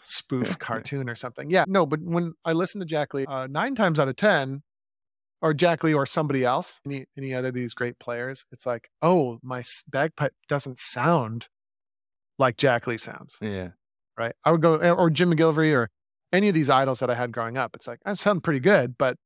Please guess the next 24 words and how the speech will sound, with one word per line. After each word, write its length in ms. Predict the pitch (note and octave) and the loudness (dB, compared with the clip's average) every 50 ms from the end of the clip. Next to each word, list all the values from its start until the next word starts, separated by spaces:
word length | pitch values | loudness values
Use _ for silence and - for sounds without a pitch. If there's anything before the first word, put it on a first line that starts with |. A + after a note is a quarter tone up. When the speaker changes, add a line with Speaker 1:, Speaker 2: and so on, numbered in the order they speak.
| _ - | _ -6
Speaker 1:
my 100 | C#3 D3+ | -2 0
bagpipe 360 | D#3 G3+ G#3 E3+ - B2 A#2 | 2 4 2 2 0 -4 -6
doesn't 220 | - A#2 A#2 A#2 G#2 | -6 -8 -8 -10 -12
sound 220 | - A2+ A2+ A2 _ _ - | -12 -12 -12 -14 _ _ -12
quite 280 | - - B2+ A#2 A2+ A#2 | -4 -2 -2 -2 -2 -2
like 200 | A#2 A2+ A2+ _ - | -4 -6 -6 _ -12
that." 160 | - - - - | -14 -12 -10 -8
Okay, 160 | D3 - C#3+ | -4 -2 0
Speaker 2:
Mm. 100 | B2+ B2+ | 0 2
Speaker 1:
what's 220 | C#3 F3 E3 - - | 2 0 0 0 -2
the 80 | C#3+ | -4
difference? 600 | C3 A#2+ D3 C3+ - - - - - - - - _ _ _ _ _ _ _ _ _ _ _ _ _ _ _ _ _ - | -2 0 -2 -2 -2 -6 -16 -16 -14 -16 -16 -18 _ _ _ _ _ _ _ _ _ _ _ _ _ _ _ _ _ -6
Uh, 160 | C3+ B2 B2 | -4 -4 -4
there's 220 | A#2+ C3 B2+ - - | -4 -4 -6 -6 -8
tonal, 540 | - - - C3+ C3 C3+ C#3 C#3+ C#3+ C#3+ C#3 | -12 -10 -8 -4 -4 -2 -2 0 -2 -2 -2
there's 180 | C3+ B2+ - | -2 -4 -6
timbral 540 | - - C#3+ C#3+ C#3+ D3 C#3 C#3+ C#3+ C#3+ C3 | -6 -6 -4 -2 -2 0 2 2 2 0 0
quality, 840 | - - - C3 C3 C3 C#3 C#3+ D3 D3 C#3+ C#3+ C#3+ C#3+ C#3 C#3 C3+ _ _ _ _ _ _ _ _ - | -4 -4 0 2 4 6 6 6 6 6 6 4 4 2 2 0 -2 _ _ _ _ _ _ _ _ -4
there's 400 | C3 B2+ B2 A#2+ A#2+ A#2 - - - | -2 -2 0 0 -2 -4 -6 -10 -10
the 100 | C3 B2+ | -10 -10
quality 520 | - - - B2+ B2+ B2 B2+ B2+ B2 B2+ | -8 -4 0 2 2 2 2 0 -2 -2
of 140 | B2 A#2 A#2 | -4 -6 -8
the 80 | B2+ A#2+ | -10 -12
tuning, 520 | - - C#3+ C3 C3 C3 C3 C3+ C#3+ D3 | -12 -10 -10 -8 -8 -6 -8 -8 -10 -12